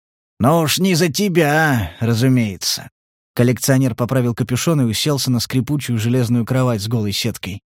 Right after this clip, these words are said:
«И как же ты, стервец, умудрился так ловко! Я в тот вечер еле доковылял обратно к южным воротам. Думал, подохну. Вижу, обошлось. Да, я живучий.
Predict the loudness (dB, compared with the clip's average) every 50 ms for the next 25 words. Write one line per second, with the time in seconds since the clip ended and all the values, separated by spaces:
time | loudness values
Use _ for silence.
0 | _ _ _ _ _ _ -2 0 0 0 2 4 4 6 6 4 2 2 2 2
1 | 2 2 2 2 2 0 -2 -2 0 2 4 4 4 4 4 4 2 2 0 0
2 | 0 2 2 4 4 2 2 2 2 2 2 2 2 0 0 0 0 0 2 2
3 | 2 2 2 -2 -2 -2 0 2 2 2 2 2 2 -2 -2 -2 -2 -2 -2 -4
4 | -8 _ _ _ _ _ _ _ _ 2 4 4 6 6 4 2 -2 0 2 2
5 | 2 2 2 2 2 2 2 2 0 0 0 -2 -2 0 2 2 2 2 2 0
6 | 0 0 0 0 2 2 2 2 4 2 2 2 2 2 2 0 2 2 2 0
7 | 0 0 -2 -2 -2 -2 0 0 0 0 2 2 2 2 2 2 2 2 0 0
8 | 0 -2 -4 -4 -6 _ _ _ _ _ _ _ _ 0 2 4 4 4 2 0
9 | -4 _ _ 0 0 2 2 2 2 2 0 -4 -8 -10 -10 -14 _ _ _ _
10 | _ _ _ _ -2 0 2 2 2 2 2 2 2 2 2 0 0 0 0 0
11 | 0 0 -2 -6 -8 -12 _ _ _ _ _ _ _ _ 2 4 4 4 4 4
12 | 4 2 2 2 0 0 0 2 2 2 2 2 2 2 2 2 2 2 0 0
13 | 0 0 0 -2 -2